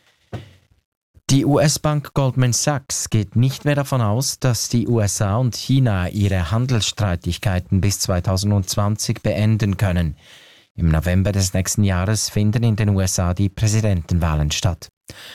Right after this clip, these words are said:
Man geht davon aus, dass die neuen Zölle auf chinesische Waren ab kommenden Monat in Kraft treten, wie angekündigt.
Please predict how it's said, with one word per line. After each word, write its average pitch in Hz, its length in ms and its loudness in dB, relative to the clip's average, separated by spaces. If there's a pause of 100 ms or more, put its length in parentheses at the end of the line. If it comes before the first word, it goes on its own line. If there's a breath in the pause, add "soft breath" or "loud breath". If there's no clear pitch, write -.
(240 loud breath)
Man 92 140 2
geht 117 200 2
davon 127 200 0
aus, 110 320 0
dass 110 220 0
die 98 160 2
neuen 113 280 2
Zölle 117 380 0
auf 117 160 -2
chinesische 95 680 0
Waren 90 320 2
ab 87 160 -4
kommenden 92 400 2
Monat 92 400 2
in 85 160 -6
Kraft - 400 -4
treten, 98 420 2
wie 113 220 2
angekündigt. 90 760 0